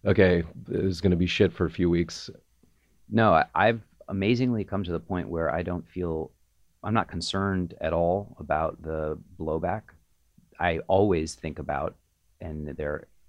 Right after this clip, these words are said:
Speaker 2: always in these stories, smaller decisions in, in each piece where you are debating whether certain things should be published or not.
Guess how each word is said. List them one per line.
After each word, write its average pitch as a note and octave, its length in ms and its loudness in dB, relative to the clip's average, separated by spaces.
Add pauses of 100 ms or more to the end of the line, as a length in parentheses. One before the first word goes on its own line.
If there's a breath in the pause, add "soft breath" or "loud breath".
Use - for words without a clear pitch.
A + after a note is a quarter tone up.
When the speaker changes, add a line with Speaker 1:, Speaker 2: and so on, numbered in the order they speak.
Speaker 2:
always F2 460 0
in D2+ 140 -6
these D2+ 180 -6
stories, D#2 500 -6
smaller F2+ 600 0
decisions D#2+ 560 -4
in, D#2+ 400 -4 (480)
in D#2+ 160 -6
each - 320 -6
piece F#2 480 -4
where D#2+ 320 -2
you D#2 420 -4
are D#2+ 180 0
debating E2 460 -2
whether D#2 240 -2
certain D#2+ 300 -4
things D#2+ 260 -6
should C#2+ 160 -8
be C#2+ 80 -6
published D#2+ 480 -6
or D2+ 80 -4
not. D2 360 -4